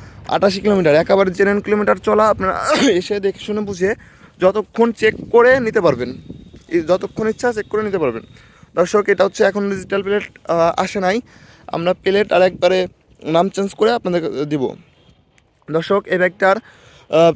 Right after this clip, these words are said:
পেপারসের মেয়াদ আছে হচ্ছে সা-, দুই হাজার সাতাশ সাল পর্যন্ত। দর্শক, এই গাড়িটার, আহ, প্রাইসও হচ্ছে মাত্র এক লক্ষ পঁচাত্তর হাজার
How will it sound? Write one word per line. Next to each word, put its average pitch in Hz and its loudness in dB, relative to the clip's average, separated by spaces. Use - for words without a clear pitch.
পেপারসের 190 0
মেয়াদ 196 0
আছে 196 0
হচ্ছে 196 0
সা-, 196 -2
দুই 175 2
হাজার 185 2
সাতাশ 202 -2
সাল 170 -2
পর্যন্ত। 143 -4
দর্শক, 196 0
এই 190 2
গাড়িটার, 190 2
আহ, 190 6
প্রাইসও 185 2
হচ্ছে 202 0
মাত্র 196 0
এক 185 0
লক্ষ 196 0
পঁচাত্তর 208 0
হাজার 156 4